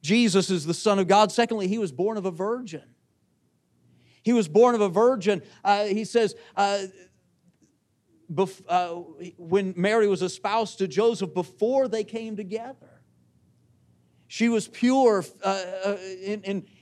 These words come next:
in, uh, her, her body. She had never, uh, never had, uh, relations with a man, and, and,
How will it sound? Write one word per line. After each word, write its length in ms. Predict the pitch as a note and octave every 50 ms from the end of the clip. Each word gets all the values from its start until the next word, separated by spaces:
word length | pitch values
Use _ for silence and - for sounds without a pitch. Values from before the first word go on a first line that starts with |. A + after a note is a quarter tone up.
| _ -
in, 320 | G#3 G#3+ G#3+ G#3 G3+ G3
uh, 240 | F#3+ F#3 F#3 - - - _ -
her, 160 | - G3+ A3 G#3
her 180 | F#3+ G#3 G#3 F3
body. 460 | D#3+ F#3+ G3+ A#3 A#3 A#3+ G#3+ G#3 F#3+
She 200 | - - A#3 A#3
had 100 | G#3+ F3+
never, 360 | G3 A3 A#3+ A3+ A3 G3+ - - - - -
uh, 160 | G3 G3+ G3+
never 360 | G3+ G#3 A3+ A#3 A3 A3+ G#3+
had, 340 | F#3 D#3+ F#3 A3+ A#3 G3 - - - - -
uh, 140 | G3+ G#3 G3+
relations 580 | G3 G#3 G3+ A3 A#3 B3+ A3+ - A#3 A3 F#3
with 140 | G#3 G#3+ G3+
a 40 | G3+
man, 360 | G3 G#3 A3+ B3 B3 A#3+ A3+
and, 220 | G#3 G3+ G3 F#3
and, 280 | - F#3+ G#3 G#3+ G3